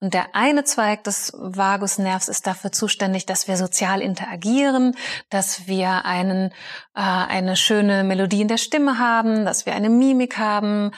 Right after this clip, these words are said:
aus der wir lesen können, dass wir also miteinander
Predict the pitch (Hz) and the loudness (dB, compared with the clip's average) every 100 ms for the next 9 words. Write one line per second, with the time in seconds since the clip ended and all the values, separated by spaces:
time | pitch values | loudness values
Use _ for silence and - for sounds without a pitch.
0 | - - 196 - 208 220 226 247 240 233 | -12 -8 -4 -2 0 2 2 2 2 0
1 | - 208 202 202 196 - - - 196 - | 0 2 2 0 -2 -10 -12 -4 -2 0
2 | 196 180 190 202 196 196 196 220 269 - | 0 0 2 2 2 2 4 2 2 -2
3 | 208 214 214 202 | 0 0 0 0